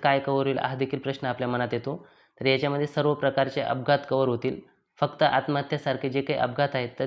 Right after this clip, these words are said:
ते या पॉलिसीमध्ये कव्हर होत नसतात. याच्यामध्ये तुम्ही सर्पदंशसारखे किंवा हार्ट अटॅकसारखे जे काही अपघाती मृत्यू आपला झाला,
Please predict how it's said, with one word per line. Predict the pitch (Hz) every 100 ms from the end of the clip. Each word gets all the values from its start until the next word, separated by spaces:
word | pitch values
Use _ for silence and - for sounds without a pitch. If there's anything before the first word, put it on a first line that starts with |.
| 131
ते | 143
या | 135
पॉलिसीमध्ये | 135 127 127 127 120 120 170 -
कव्हर | 131 131 123
होत | 120
नसतात. | 120 110 - 123 - _ _ _ _
याच्यामध्ये | 117 131 135 139
तुम्ही | 139 139
सर्पदंशसारखे | 139 123 135 127 135 135 123 120 127
किंवा | 120 131 127 131 131 - _ _ _ -
हार्ट | 123 123
अटॅकसारखे | 123 135 - 123 117
जे | 131 139
काही | 139 151 147 - _
अपघाती | 131 120 - 147 156 - -
मृत्यू | 131 131 151
आपला | 135 139
झाला, | 131 131